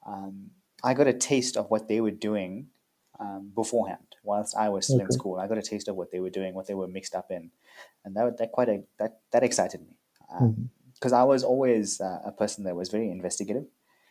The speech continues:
Speaker 1: And I felt that engineering was one of the parts, one of the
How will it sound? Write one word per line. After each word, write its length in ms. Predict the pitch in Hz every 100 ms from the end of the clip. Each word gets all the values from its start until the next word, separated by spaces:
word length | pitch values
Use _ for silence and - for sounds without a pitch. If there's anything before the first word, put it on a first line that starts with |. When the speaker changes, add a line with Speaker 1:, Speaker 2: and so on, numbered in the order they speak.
| _ _ -
Speaker 1:
And 260 | 104 104 98
I 80 |
felt 240 | 104 120 113
that 240 | 104 - -
engineering 500 | 120 110 107 110 98
was 380 | 98 92 - -
one 100 | 101 98
of 60 |
the 180 | 92 87 _ _
parts, 680 | - 95 - - - - - - -
one 180 | 107
of 60 |
the 60 | 104